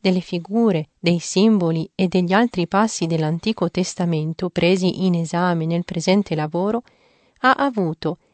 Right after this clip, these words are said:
e avrà sempre diritto di cittadinanza nella Chiesa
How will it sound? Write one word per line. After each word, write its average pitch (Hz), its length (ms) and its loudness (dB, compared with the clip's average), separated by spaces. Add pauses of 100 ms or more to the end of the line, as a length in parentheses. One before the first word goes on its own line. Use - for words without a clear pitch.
e 180 120 0
avrà 165 280 0
sempre 190 560 2
diritto 208 480 0
di 214 160 0
cittadinanza 196 920 0
nella 262 380 4
Chiesa 170 520 -2